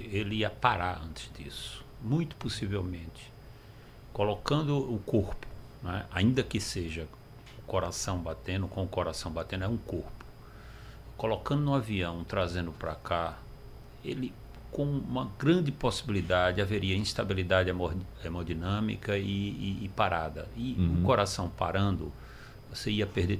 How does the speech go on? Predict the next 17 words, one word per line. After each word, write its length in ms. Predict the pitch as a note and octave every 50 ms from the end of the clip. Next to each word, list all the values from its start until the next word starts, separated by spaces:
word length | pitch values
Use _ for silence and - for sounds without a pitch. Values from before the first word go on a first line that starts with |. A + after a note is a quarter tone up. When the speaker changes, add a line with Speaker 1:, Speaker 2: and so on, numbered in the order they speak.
| -
Speaker 1:
todos 380 | - A#2+ B2 C#3+ D3 A#2+ F#2+ F2
os 180 | F2 D#2+ D2 -
órgãos. 640 | D#2 D2+ D2+ D2+ - - - - - - - - - - - - - - - - - -
Então, 220 | - - G#2 A#2 B2+
o, 640 | C#3 C#3+ - B2 B2 A2+ G#2+ G2 - G2+ G2 G2+ -
o, 80 | G2 F#2+
o 40 |
mais 340 | F#2 F#2 G2 G#2 G2+ F#2 -
lógico 840 | G#2 F#2+ F2 F2+ F#2+ G2+ G#2 G2+ F2+ E2+ E2+ D#2+ - - - D2 C#2+ - - - - - - - - - - - - - -
é 100 | G2+ G2+
que 280 | F#2+ - - G2 F2+ F#2
os 200 | G#2 F#2+ F2+ -
órgãos 460 | D#2 D#2 E2 F2 F2+ F2 F2 - -
sejam 400 | - F#2 F2+ F2 - G#2 G2 F#2+
aproveitados, 840 | G2 G2 - G#2+ - F#2 F2+ E2+ - - F2 E2+ F2 F#2 F#2+ F#2 -
retirados 640 | - E2+ A#2 A2 - - F#2 F#2 G2 G2+ G2 G2 F#2
lá. 320 | F2+ E2+ E2 E2+ D#2+ -